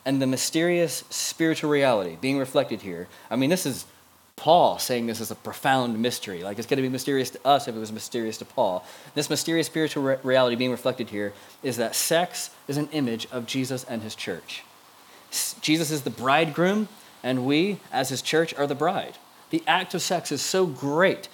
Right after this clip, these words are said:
not just physically, but spiritually, it's reflecting this cosmic story of Jesus and his church being one.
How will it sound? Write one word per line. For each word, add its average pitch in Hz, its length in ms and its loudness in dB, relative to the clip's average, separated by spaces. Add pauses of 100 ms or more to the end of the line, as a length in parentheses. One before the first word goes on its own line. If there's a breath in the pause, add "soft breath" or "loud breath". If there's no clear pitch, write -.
(140 loud breath)
not 170 120 0
just - 180 -6
physically, 170 560 -2 (220 loud breath)
but 139 100 -4
spiritually, 117 760 0 (200 loud breath)
it's 143 240 -4
reflecting 151 640 -2
this 151 240 -2
cosmic 143 500 0
story 101 560 0 (240 loud breath)
of 113 180 -4
Jesus 143 440 -2
and 127 140 -6
his 135 120 -6
church 113 380 -6
being 107 360 -8
one. 92 280 -10